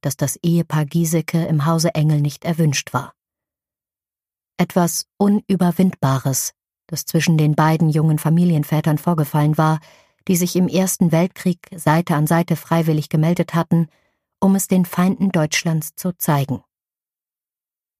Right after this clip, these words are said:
Gustav hatte nur wenig von der Zeit damals erzählt, nur so viel,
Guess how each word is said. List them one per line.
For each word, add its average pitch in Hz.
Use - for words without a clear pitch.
Gustav 190
hatte 185
nur 180
wenig 185
von 139
der 135
Zeit 143
damals 135
erzählt, 139
nur 165
so 165
viel, 185